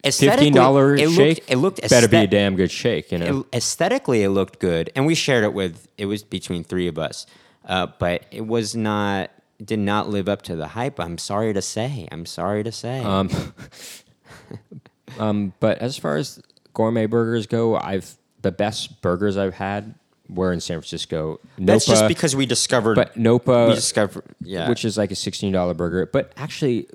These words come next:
Speaker 2: Box
Speaker 1: The
Speaker 2: Burger
Speaker 1: Box Burger, which
Speaker 2: in
Speaker 1: is an eight dollar
Speaker 2: eight dollar
Speaker 1: burger.
Speaker 2: burger. That's
Speaker 1: Not a
Speaker 2: probably the be-,
Speaker 1: restaurant.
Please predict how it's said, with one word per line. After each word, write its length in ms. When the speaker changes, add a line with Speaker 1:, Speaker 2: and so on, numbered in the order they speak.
Speaker 2:
Box 640
Speaker 1:
The 80
Speaker 2:
Burger 200
Speaker 1:
Box 300
Burger, 380
which 180
Speaker 2:
in 40
Speaker 1:
is 120
an 120
eight 240
dollar 160
Speaker 2:
eight 40
dollar 220
Speaker 1:
burger. 300
Speaker 2:
burger. 200
That's 500
Speaker 1:
Not 200
a 20
Speaker 2:
probably 80
the 40
be-, 40
Speaker 1:
restaurant. 420